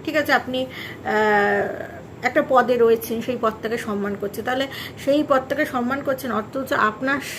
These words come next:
সহযোদ্ধা যারা আপনার সাথে, সহযোদ্ধা বলবো, যাই হোক, আপনার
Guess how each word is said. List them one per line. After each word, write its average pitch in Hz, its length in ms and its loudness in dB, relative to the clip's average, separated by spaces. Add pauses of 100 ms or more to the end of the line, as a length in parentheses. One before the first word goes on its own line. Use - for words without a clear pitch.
(160)
সহযোদ্ধা 247 1200 2
যারা 220 260 4
আপনার 220 340 4
সাথে, 254 520 0
সহযোদ্ধা 277 560 2
বলবো, 262 340 2
যাই 285 240 4
হোক, 269 200 0
আপনার 233 420 -2